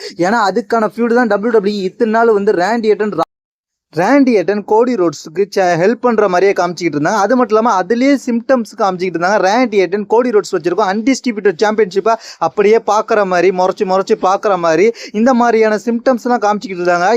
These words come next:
இதுதான் அடுத்த ஸ்டோரியா இருக்க போது ராண்டி ஆர்டனுக்கும்,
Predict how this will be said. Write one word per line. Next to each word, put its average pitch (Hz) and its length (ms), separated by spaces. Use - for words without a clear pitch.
இதுதான் 247 440
அடுத்த 214 400
ஸ்டோரியா 220 540
இருக்க 220 280
போது 202 280
ராண்டி 240 420
ஆர்டனுக்கும், 190 440